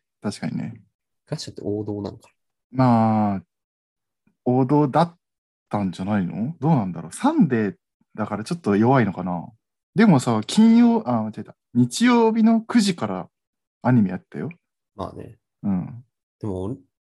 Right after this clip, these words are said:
Speaker 2: 会社でガッシュ好きな人とかいなかったよね。その入社してた時にさ。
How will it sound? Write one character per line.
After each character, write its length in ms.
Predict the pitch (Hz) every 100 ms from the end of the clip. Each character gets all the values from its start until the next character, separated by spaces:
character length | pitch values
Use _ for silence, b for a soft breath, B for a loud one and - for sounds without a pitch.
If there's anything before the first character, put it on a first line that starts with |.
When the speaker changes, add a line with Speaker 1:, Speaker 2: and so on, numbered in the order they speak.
| _
Speaker 2:
会 200 | - 214
社 120 | 226
で 120 | 208
ガ 120 | 165
ッ 20 | 196
シ 280 | - - 101
ュ 40 |
好 120 | 92
き 100 | -
な 60 | 85
人 140 | -
と 100 | _
か 120 | - - _ _ _ _ _ _
い 100 | 127
な 80 | 110
か 120 | 117
っ 80 | -
た 80 | -
よ 60 | 117
ね。 40 |
そ 120 | -
の 60 | 95
入 260 | 98 113 113
社 160 | 117
し 120 | -
て 160 | - 101 _ _ -
た 100 | 98
時 180 | 95 -
に 80 |
さ。 160 | - -